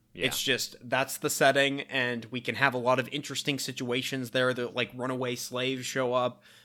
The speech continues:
Speaker 2: um, kinda throughout the piece. Like, I really like how it just kinda uses that as a backdrop and, like,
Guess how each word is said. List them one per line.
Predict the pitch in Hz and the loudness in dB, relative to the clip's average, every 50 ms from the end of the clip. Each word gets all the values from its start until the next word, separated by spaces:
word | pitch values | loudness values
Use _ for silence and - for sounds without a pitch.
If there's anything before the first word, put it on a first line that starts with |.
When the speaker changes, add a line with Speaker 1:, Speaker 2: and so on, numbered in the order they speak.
| _ _ _ - | _ _ _ 2
Speaker 2:
um, | 127 131 123 117 113 107 104 - - - - | 2 2 2 2 -2 -6 -10 -14 -18 -10 -6
kinda | - 143 127 113 101 - _ _ - | -4 -2 -2 -4 -6 -10 _ _ -14
throughout | - 139 139 131 127 117 - 127 127 - - 131 | -2 2 4 4 4 4 0 -4 -16 -18 -12 -8
the | 123 120 | -8 -8
piece. | - - - 131 127 123 - - - - | -8 -10 -12 -10 -6 -4 -4 -4 -2 2
Like, | 135 139 123 127 | 2 2 4 6
I | 139 143 | 6 6
really | 131 131 151 151 147 151 | 6 4 2 2 2 2
like | 143 123 110 117 127 127 117 - - - _ _ - - - _ - | 0 0 0 -2 -2 -2 -4 -6 -14 -20 _ _ -20 -20 -20 _ 0
how | - 147 143 | 2 2 2
it | 143 | 2
just | 123 139 131 - | 0 -2 -2 -2
kinda | - 147 135 123 | 0 0 0 0
uses | 117 120 123 120 120 120 120 | -2 -2 -4 -4 -6 -4 0
that | 123 123 120 120 | 2 4 4 4
as | 110 117 | 2 0
a | |
backdrop | 98 - 110 113 120 - - 139 123 123 135 131 - - - _ - | 0 2 2 2 2 0 0 -2 0 0 0 -2 -4 -12 -14 _ -4
and, | 127 123 120 113 101 - | -2 -2 -2 -4 -8 -8
like, | - 117 120 113 98 - | -4 -2 -2 -2 -2 -4